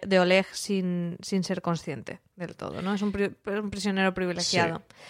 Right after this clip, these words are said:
Speaker 1: No le va a dejar acercarse
Speaker 2: Sí, tiene una
Speaker 1: porque
Speaker 2: jaula
Speaker 1: ya
Speaker 2: dorada, pero no deja de ser una jaula.
Speaker 1: Exacto, yo creo que ya, eh, esto va a empezar y creo que Ivar,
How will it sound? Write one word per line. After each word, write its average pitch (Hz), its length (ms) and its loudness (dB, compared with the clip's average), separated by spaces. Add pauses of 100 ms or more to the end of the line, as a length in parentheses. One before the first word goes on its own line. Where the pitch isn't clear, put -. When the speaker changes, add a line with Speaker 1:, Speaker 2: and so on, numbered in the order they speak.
(180)
Speaker 1:
No 214 140 6
le 220 100 12
va 214 80 10
a 214 40 12
dejar 214 260 8
acercarse 214 640 4
Speaker 2:
Sí, 170 120 6
tiene 165 120 10
una 170 100 12
Speaker 1:
porque 160 140 8
Speaker 2:
jaula 160 160 12
Speaker 1:
ya 156 100 12
Speaker 2:
dorada, 160 380 12
pero 131 160 2
no 127 80 4
deja 120 180 2
de 110 60 4
ser 110 160 -2
una 98 100 -2
jaula. 92 220 2
Speaker 1:
Exacto, 180 340 0
yo 190 180 2
creo 196 200 2
que 196 180 4
ya, 190 540 10
eh, 202 280 4
esto 202 280 2
va 196 60 8
a - 20 6
empezar 208 540 4 (140)
y 202 540 2
creo 190 240 4
que 196 140 4 (120)
Ivar, 202 400 10